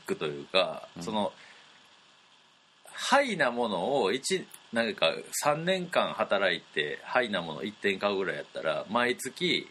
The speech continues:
Speaker 2: うん。
Speaker 1: それの三十分の一ぐらいの価格のものを買うみたいな人、
Speaker 2: うん。
Speaker 1: 層って出てきそうな
Speaker 2: うんうんうんうん。
Speaker 1: 感じがするというか。そうなると、でもそのレベルで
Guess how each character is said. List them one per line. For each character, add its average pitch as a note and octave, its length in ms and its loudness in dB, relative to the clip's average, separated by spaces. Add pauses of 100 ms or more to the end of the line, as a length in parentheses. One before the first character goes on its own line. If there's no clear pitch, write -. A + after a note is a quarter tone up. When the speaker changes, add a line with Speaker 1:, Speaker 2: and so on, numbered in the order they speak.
Speaker 2:
う - 20 -8
ん。 D2+ 200 -8 (480)
Speaker 1:
そ - 160 -2
れ C3+ 160 2
の C3+ 340 0 (280)
三 A2+ 280 -2
十 A#2 220 2
分 A#2 200 0
の A#2+ 100 4
一 A#2+ 160 0
ぐ B2 80 4
ら F#2+ 80 4
い - 20 -2
の E2 60 -4
価 G#2 160 -8
格 G2+ 240 -2
の F#2+ 140 0
も F#2+ 160 -2
の D#2+ 60 -4
を D2+ 140 -12
買 A2 220 2
う G#2+ 80 -2
み F#2 120 -6
た E2 140 0
い D#2 60 -4
な D#2 80 -6
人、 G#2+ 300 -2
Speaker 2:
う - 20 -4
ん。 - 60 -12 (280)
Speaker 1:
層 F3 220 6
っ G2+ 80 -4
て D#2+ 220 -2
出 G#2 180 2
て F#3+ 160 4
き - 60 -20
そ C#3+ 400 0
う D#2+ 40 -4
な D2 300 -8
Speaker 2:
う A2+ 60 -2
ん - 20 2
う B2 40 2
ん - 20 2
う A2+ 40 2
ん F#2 840 0
う - 20 -6
ん。 C#2 60 -10 (280)
Speaker 1:
感 G2+ 320 -2
じ F#2+ 140 0
が F#2 120 2
す - 140 -8
る E2+ 80 -8
と - 140 -12
い - 20 -14
う - 20 -14 (220)
か。 - 80 -8 (460)
そ D4+ 240 0
う - 20 -4
な G#3+ 100 6
る A2+ 120 2
と、 D#3 260 2
で G#3+ 80 2
も C3 160 2
そ E4 180 2
の F4 200 2
レ E4+ 120 2
ベ E4 120 2
ル D#4 180 0
で C#4 240 4